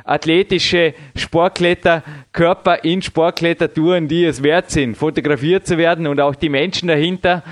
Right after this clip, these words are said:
Und dort ist der Jakob wirklich für mich ein sehr schönes Beispiel. Die Menschen dahinter sind einfach auch Persönlichkeiten, die für einen Sport stehen,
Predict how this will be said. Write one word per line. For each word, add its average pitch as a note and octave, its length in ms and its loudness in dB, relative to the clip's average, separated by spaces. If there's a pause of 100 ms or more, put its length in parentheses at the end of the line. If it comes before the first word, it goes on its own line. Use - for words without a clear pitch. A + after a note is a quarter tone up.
(140)
Und C3 160 -6
dort D#3 240 0
ist D3+ 380 -2
der E3 80 2
Jakob D3 380 0
wirklich E3 280 -2
für D#3+ 100 -4
mich E3 360 -4
ein C#3+ 280 0 (260)
sehr E3 360 0
schönes E3+ 380 -2
Beispiel. D3 600 -2 (400)
Die D3 60 -2
Menschen D#3 420 -2
dahinter D3+ 540 0
sind D3+ 200 -2
einfach C#3 240 0
auch D3 200 0
Persönlichkeiten, C#3+ 840 0
die E3 160 -4
für D#3 140 0
einen C#3+ 160 0
Sport D3 380 -4
stehen, C#3+ 440 -2